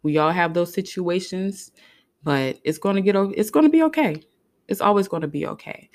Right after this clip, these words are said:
So I'm gonna just end this here. I'm gonna say thank you for listening.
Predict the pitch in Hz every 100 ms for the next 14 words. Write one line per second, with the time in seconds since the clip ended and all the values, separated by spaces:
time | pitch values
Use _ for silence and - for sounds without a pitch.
0 | - - _ - 139 135 131 131 _ _
1 | _ _ _ _ _ _ _ _ _ -
2 | 147 160 160 160 175 - 180 185 196 -
3 | - 190 180 175 170 165 165 165 160 156
4 | 175 170 - 208 214 214 208 190 190 196
5 | 196 202 196 196 202